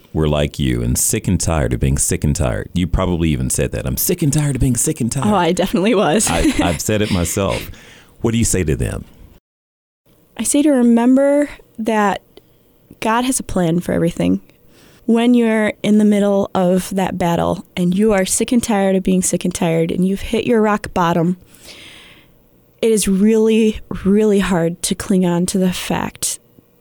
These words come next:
Speaker 2: that God has a plan for it and that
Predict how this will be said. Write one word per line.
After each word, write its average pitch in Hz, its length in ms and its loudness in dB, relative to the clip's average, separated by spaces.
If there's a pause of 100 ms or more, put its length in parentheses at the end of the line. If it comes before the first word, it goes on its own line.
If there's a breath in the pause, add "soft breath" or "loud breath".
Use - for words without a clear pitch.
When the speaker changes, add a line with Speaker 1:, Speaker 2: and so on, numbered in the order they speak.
(360)
Speaker 2:
that 220 140 -4 (360)
God 202 340 0
has 196 200 0
a 196 40 -4
plan 170 320 0
for 170 260 -4
it - 200 -8 (540 soft breath)
and 190 200 2
that 180 220 0